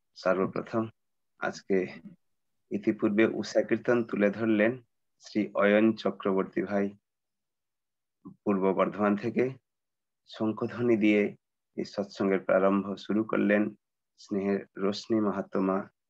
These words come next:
ডিপিএল দুর্গাপুর থেকে। বিনতি প্রার্থনা তুলে ধরলেন শ্রী সুপ্রিয় দে ভাই পূর্ব বর্ধমান থেকে।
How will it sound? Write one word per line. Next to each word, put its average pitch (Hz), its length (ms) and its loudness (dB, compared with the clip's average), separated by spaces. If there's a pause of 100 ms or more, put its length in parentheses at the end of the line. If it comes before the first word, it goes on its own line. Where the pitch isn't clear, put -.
(360)
ডিপিএল 98 480 0
দুর্গাপুর 104 440 0 (100)
থেকে। 107 220 -2 (920)
বিনতি 107 420 4
প্রার্থনা 113 440 0
তুলে 110 260 0
ধরলেন 110 400 2 (1000)
শ্রী - 220 -4 (680)
সুপ্রিয় 120 500 0 (100)
দে 98 140 2
ভাই 101 260 -2 (840)
পূর্ব 104 140 2 (160)
বর্ধমান 98 380 0
থেকে। 110 260 -2